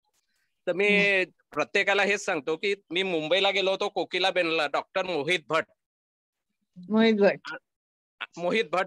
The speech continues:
Speaker 1: म्हणून आहे डॉक्टर, अ, मुवमेंट disorder specialist. तर आम्ही त्यांच्या cabin मध्ये entry घेऊन just बसलो आणि बसल्यावरच त्यांनी मला सांगितलं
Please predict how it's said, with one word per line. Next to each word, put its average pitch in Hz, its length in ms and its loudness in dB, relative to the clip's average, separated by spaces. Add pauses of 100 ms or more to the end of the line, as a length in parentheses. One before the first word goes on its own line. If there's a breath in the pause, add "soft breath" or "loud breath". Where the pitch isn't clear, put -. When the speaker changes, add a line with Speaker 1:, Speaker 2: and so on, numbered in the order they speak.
Speaker 1:
म्हणून 160 260 -2
आहे 156 100 0
डॉक्टर, 165 380 -2 (300)
अ, 143 380 0
मुवमेंट 156 360 0
disorder 165 440 -2
specialist. 170 680 -4 (880)
तर 190 60 2 (160)
आम्ही 190 400 4
त्यांच्या 160 500 0
cabin 185 400 2
मध्ये 196 420 0
entry 143 400 0
घेऊन 180 460 -2
just 175 380 0
बसलो 151 440 2 (920)
आणि 175 280 2 (180)
बसल्यावरच 196 840 0
त्यांनी 196 220 -2
मला 185 240 0
सांगितलं 147 500 -4